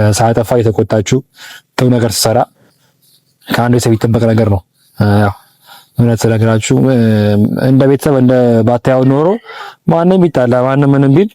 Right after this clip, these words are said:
ዝም ማለት ቻላችሁ፣ አይመለከተንም ብላችሁ እና፣ እ፣ ያው የእናንተ መኖር ነው እኛን ከፍ ከፍ እያደረገን ያለው።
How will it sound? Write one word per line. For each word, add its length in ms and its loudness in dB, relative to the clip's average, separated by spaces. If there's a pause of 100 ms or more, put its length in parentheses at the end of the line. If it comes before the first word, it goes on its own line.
(540)
ዝም 180 4
ማለት 220 0
ቻላችሁ፣ 360 0
አይመለከተንም 580 0
ብላችሁ 320 -2 (920)
እና፣ 140 0 (200)
እ፣ 100 0 (180)
ያው 160 -2 (360)
የእናንተ 460 0
መኖር 240 0
ነው 120 0
እኛን 240 2
ከፍ 200 -4
ከፍ 180 -2
እያደረገን 380 0
ያለው። 240 0